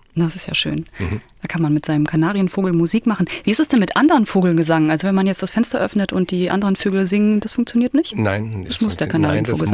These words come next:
Speaker 1: sein.
Speaker 2: der Kanarienvogel sein. Ja, es muss ja eine Animation sein.
Speaker 1: Ja.
Speaker 2: Ja, das sind ja meistens die männlichen Tiere.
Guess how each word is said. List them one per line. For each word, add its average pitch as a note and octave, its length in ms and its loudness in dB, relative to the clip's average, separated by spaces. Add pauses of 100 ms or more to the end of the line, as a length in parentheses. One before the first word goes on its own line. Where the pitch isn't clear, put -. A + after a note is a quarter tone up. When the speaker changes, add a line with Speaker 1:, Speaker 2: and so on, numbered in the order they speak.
Speaker 1:
sein. - 80 -2
Speaker 2:
der A2+ 80 -2
Kanarienvogel C2+ 680 -10
sein. A#1+ 220 -14
Ja, D2+ 60 -10
es F2 120 -12
muss G#2+ 160 -6
ja A#2 80 -4
eine A2 140 -6
Animation G#2+ 600 -6
sein. - 140 -14 (160)
Speaker 1:
Ja. F#3+ 220 0
Speaker 2:
Ja, A2 160 -4
das G#2+ 160 -8
sind G2 100 -6
ja D#2 80 -10
meistens F2 300 -6
die D2 40 -8
männlichen A#2+ 400 -8
Tiere. D#3+ 340 -8